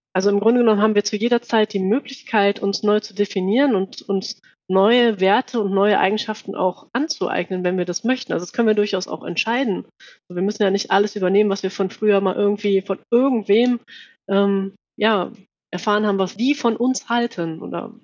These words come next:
so, ne? Also, oder auch was wir als Kind mal von uns selber gedacht haben, ist ja auch eine, gerade die ganze Glaubenssatzarbeit ist ja im Grunde genommen, ähm, da habe ich als Kind mal irgendwie, ähm, ohne rational die Dinge überdenken zu können, etwas, äh, gedacht und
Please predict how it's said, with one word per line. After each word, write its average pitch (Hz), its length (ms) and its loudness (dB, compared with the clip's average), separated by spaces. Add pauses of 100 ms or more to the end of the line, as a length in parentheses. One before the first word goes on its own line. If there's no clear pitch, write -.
(140)
so, 156 320 -8
ne? 214 160 -2
Also, 190 280 0 (420)
oder 202 220 4
auch - 100 -2
was 196 180 0
wir 214 140 4
als 190 160 -4
Kind 294 240 2
mal 202 140 4
von 190 180 0
uns 175 140 -2
selber 170 240 2
gedacht 170 320 -6
haben, 175 100 -4
ist 175 140 -6
ja 208 100 0
auch 220 160 2
eine, 175 160 -2
gerade 190 300 0
die 196 320 -14
ganze 202 280 0
Glaubenssatzarbeit 208 920 2
ist - 160 -12
ja - 80 -2
im 190 140 -6
Grunde 208 260 2
genommen, 202 340 2 (480)
ähm, 196 240 2
da 175 140 2
habe 226 140 2
ich - 160 -2
als - 180 0
Kind 302 460 0
mal 190 220 2
irgendwie, 208 500 2
ähm, 185 400 -2
ohne 254 460 4 (280)
rational 214 540 2
die 190 80 -2
Dinge 220 260 4
überdenken 208 540 0
zu 240 100 -6
können, 226 400 0 (260)
etwas, - 560 -2 (100)
äh, 190 220 0
gedacht 190 760 0
und 220 340 -2